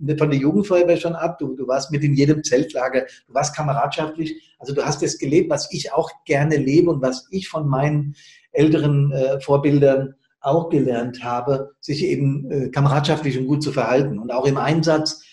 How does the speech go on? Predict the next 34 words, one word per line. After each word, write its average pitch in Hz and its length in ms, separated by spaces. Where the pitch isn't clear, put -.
sich - 440
exakt - 520
und 135 100
richtig 156 400
zu 143 100
verhalten 143 500
und 127 140
nicht 156 420
zu - 140
glauben, 180 680
äh, 139 240
ich - 140
kann 143 160
jetzt 151 140
hier 139 100
machen, 143 240
was 131 160
ich - 100
will 175 200
und 170 80
lehne 135 220
den 139 100
Arm 180 240
aus 160 200
dem 151 80
Fenster 165 320
vom 160 220
L 170 120
F, 170 180
„Hey, 170 560
was - 180
geht 170 220
hier?“, 165 200
ja, 135 160